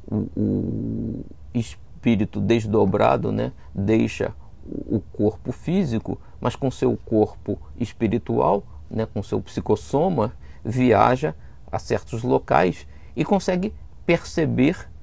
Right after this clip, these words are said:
né, e ter sensações, porque ele tem um corpo ainda. Só que ele percebe pelo corpo espiritual, não através do corpo físico,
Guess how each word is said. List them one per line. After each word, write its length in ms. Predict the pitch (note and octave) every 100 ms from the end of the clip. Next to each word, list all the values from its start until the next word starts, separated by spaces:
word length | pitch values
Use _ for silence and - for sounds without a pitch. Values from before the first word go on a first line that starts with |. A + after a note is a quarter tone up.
| - -
né, 200 | C3+ A#2
e 140 | -
ter 240 | - C3 -
sensações, 760 | - A2 B2 - - A2 G3+ - -
porque 140 | - A#2+
ele 100 | G#2
tem 120 | A2+
um 120 | A2
corpo 420 | - A2+ A#2 -
ainda. 300 | A#2 C#3 F3 - - - - - - - - - - - - - - - - - - - - - - - - - - - - - -
Só 280 | - - B2+
que 100 | C#3+
ele 140 | E3+
percebe 600 | - E3+ - C#3+ C#3 D#3+
pelo 280 | - - F3+
corpo 360 | - D3+ -
espiritual, 640 | D#3+ - D#3 D#3+ D3 D3 F3
não 280 | D#3+ D#3+ E3+
através 340 | F3 E3 D#3
do 80 | F3+
corpo 400 | - D3+ - F#3
físico, 580 | - D3+ D#3+ E2+ F2+